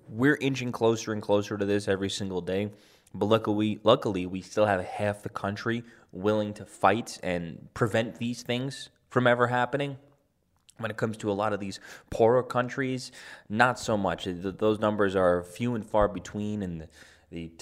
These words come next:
the tyranny has a very strong hold on those countries. Now, look, you can see him squirming around as they're just, a bunch of doctors just forcibly putting a poke on him. Um, that's, that's honestly abs-, absolutely disgusting.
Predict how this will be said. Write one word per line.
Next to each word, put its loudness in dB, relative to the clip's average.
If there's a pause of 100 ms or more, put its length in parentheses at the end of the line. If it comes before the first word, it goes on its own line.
(140)
the -8
tyranny -4
has -2
a 2
very 2
strong 2
hold 2 (100)
on 0
those 0
countries. -6
Now, -8
look, -6
you -12
can -14
see -10
him -8 (460)
squirming 2
around 2 (240)
as -8
they're -4
just, -10 (100)
a -12
bunch -4
of -16
doctors -2
just -16
forcibly -6 (340)
putting -2
a -4
poke -2
on -6
him. -14 (600)
Um, -10 (120)
that's, 2
that's 4
honestly 0
abs-, -2 (100)
absolutely -6
disgusting. -8